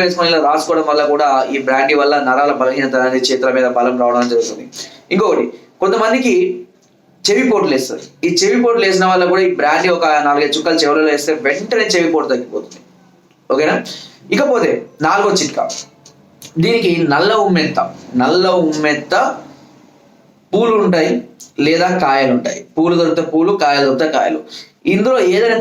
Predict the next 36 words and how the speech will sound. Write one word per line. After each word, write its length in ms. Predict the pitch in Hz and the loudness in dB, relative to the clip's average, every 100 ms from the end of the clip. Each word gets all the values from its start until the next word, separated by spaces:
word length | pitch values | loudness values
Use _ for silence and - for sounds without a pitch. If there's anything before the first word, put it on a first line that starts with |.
| 175 | 0
తీసుకొని 300 | - 170 135 | 0 0 0
వచ్చి 240 | 123 - - - - _ - 143 | 0 0 -2 -2 -10 _ -16 -4
దీన్ని 300 | 196 208 175 175 - - _ 131 | -2 2 0 0 -2 -8 _ -2
నువ్వుల 240 | 151 190 214 202 | 0 2 2 2
నూనెలో 240 | 190 185 147 | 2 2 2
వేసి 300 | 135 160 180 120 123 135 | 0 0 -2 -4 -4 0
బాగా 380 | 139 156 180 196 139 | 2 2 0 0 0
మరగనివ్వండి. 540 | 139 143 123 117 101 - - _ _ _ - | 0 0 0 -2 -4 -12 -20 _ _ _ -4
మరిగిన 260 | 151 196 202 170 | 0 2 0 0
తర్వాత, 300 | 151 143 - - | 0 2 0 0
అంటే 160 | 202 220 240 - - 180 | 0 0 0 -4 -4 0
అది 160 | 190 190 185 180 185 | 2 2 2 2 2
సుమారుగా 340 | 185 190 196 190 | 2 2 2 2
నువ్వుల 200 | 180 185 | 2 2
నూనె 100 | 180 | 2
ఒక 100 | 185 180 | 0 0
పావు 120 | 160 | 0
లీటర్ 140 | 160 | 2
తీసుకున్నాను 320 | 165 160 123 156 | 0 0 -2 0
కానీ 140 | 240 202 | 0 0
మూడు 200 | 208 196 175 | 0 0 0
అంత 120 | 151 143 | 0 0
వరకు 160 | 147 | 0
వేసుకోవాలి, 300 | 139 - 135 139 | -2 0 0 0
అంత 120 | 139 156 | 0 0
ఇంత 120 | 135 147 139 | 0 -2 0
మోతాదు 260 | 135 135 127 | 0 0 0
అనేది 180 | 139 123 | 0 0
ఏం 60 | 120 | 0
లేదు. 140 | 113 - - - - 135 | -2 -6 -16 -20 -18 -4
బాగా 280 | 156 190 214 175 | 0 2 2 2
మరిగిన 260 | 160 170 175 151 | 0 2 0 0
తర్వాత 360 | 139 151 156 - - - - - - - 156 | 0 2 0 0 -2 -4 -14 -20 -12 -4 0
వడబోసుకొని 540 | 170 180 175 175 156 208 | 0 2 0 0 2 2
ఆ 20 | 180 175 165 | 2 0 0
నూనెతోటి 440 | 185 196 185 180 | 0 2 2 2